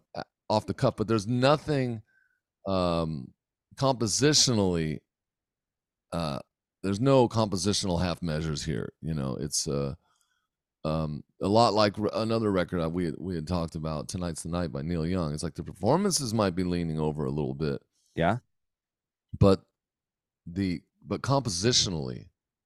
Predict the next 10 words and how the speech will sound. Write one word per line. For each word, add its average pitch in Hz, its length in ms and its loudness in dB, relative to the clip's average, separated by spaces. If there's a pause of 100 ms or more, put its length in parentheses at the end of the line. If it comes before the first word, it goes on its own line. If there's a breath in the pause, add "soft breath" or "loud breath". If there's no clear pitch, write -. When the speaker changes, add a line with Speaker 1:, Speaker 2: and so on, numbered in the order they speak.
(180)
Speaker 1:
there's 82 220 -4
so - 140 -2
much 76 260 -4
beauty 78 280 0
involved, 65 500 -2 (160)
you 76 120 -2
know? 57 240 -4 (220)
Speaker 2:
Yeah. 82 180 2
Speaker 1:
And 80 100 -14
people, - 260 -10